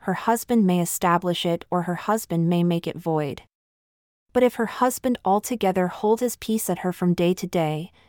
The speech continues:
then he establishes all her vows or all her bonds which are upon her. He confirms them, because he held his peace at her in the day that he heard them. But if he shall in any way make them void after he has heard them, then he shall bear her iniquity.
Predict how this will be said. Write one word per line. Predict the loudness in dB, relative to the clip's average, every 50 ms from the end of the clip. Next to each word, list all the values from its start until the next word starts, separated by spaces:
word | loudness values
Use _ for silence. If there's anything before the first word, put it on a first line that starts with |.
| _ -2
then | 2 2 2
he | 4 2
establishes | 0 0 0 0 2 2 2 2 0 0 -2 -2 -4 -4 -4 _
all | 0 0 0 0
her | 0 0 0
vows | 2 2 2 2 2 0 -2 -4 -4 -2
or | -2 -2 0 2
all | 0 0 0
her | 0 -2 -2
bonds | 0 2 2 2 2 2 0 -2 -4
which | -4 -6 -6 -2 0
are | -2
upon | -2 -2 -2 -2 0 0 -2
her. | -2 -6 -8 -10 -10 -14 _ _ _ _ _ _ _ _ _ _ _ _ _ _ _ _ _ _
He | -4 -4 -2
confirms | 0 0 0 0 0 2 2 4 4 4 2 0
them, | 0 -2 0 0 -2 -4 -6 -8 _ _ _ _
because | -8 -4 -2 0 -2 0
he | 0 -2 -2
held | -2 0 0 0 0
his | 0 -2 -6 -6
peace | -6 -4 -2 -2 -2 -2 -2
at | -4 -4
her | -2 -4 -2
in | 0 0
the | 0 0
day | 0 2 2 2 2 2
that | 0 -2 -4
he | -4 -4 -4
heard | -4 -2 0 0 0 0
them. | -2 -4 -4 -4 -6 -8 -10 _ _ _ _ _ _ _ _ _ _ _ _ _ _ _ _ _ 2
But | 4 4
if | 4 4 2
he | 0 -2
shall | 0 2 2 4 4 4
in | 4 2 2 0
any | 0 2 2 2 2
way | 2 2 2 4 4
make | 4 4 2 0 -2 -2
them | 0 2 2 2
void | 2 2 2 2 2 2 2 0
after | -2 -2 -2 -4
he | -4 0 0 0
has | 0 -2 -2
heard | -2 -2 -2 0 0
them, | -2 -2 0 0 0 -2 -4 _ _ _ -2
then | 0 0 0
he | 2 0
shall | -2 0 0 0 0
bear | 2 2 2 2 0
her | 0 0 2
iniquity. | 2 2 2 0 -2 -4 -4 -4 -4 -8 -10 -14